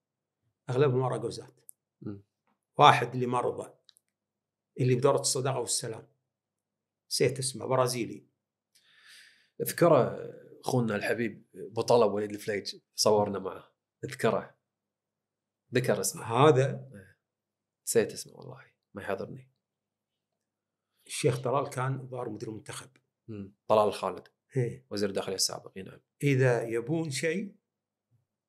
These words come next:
Speaker 1: يصعدون، مثلا لعبوا فلان، كان ينزل له ويقول له:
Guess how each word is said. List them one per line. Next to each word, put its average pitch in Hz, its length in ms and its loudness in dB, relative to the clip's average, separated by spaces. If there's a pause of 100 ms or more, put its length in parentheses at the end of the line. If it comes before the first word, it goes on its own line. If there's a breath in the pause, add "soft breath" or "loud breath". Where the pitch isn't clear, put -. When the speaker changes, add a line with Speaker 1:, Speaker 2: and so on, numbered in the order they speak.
(260)
Speaker 1:
يصعدون، 160 840 -2 (460)
مثلا 135 220 2
لعبوا 131 340 0
فلان، 123 360 -8 (240)
كان 165 240 -2
ينزل 143 380 -2
له 143 60 -4
ويقول 131 360 -8
له: - 180 -12